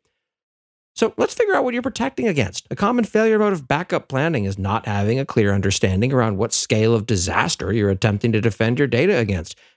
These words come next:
Accidentally overwriting a single file, losing access to your entire A W S account, losing an entire A W S region,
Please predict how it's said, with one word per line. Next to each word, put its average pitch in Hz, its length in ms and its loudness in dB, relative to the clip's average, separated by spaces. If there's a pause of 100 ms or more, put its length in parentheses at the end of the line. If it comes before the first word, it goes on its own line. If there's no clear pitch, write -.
(180)
Accidentally 117 580 0
overwriting 104 560 2
a 104 40 2
single 95 300 0
file, 127 520 -2 (280)
losing 101 440 0
access 117 400 -2
to 123 100 0
your 101 60 4
entire 98 340 0
A 107 60 4
W 92 320 0
S 90 120 0
account, - 380 -2 (400)
losing 240 260 0
an 226 100 0
entire 233 260 0
A 226 60 2
W 220 200 0
S 175 80 -4
region, 185 380 -2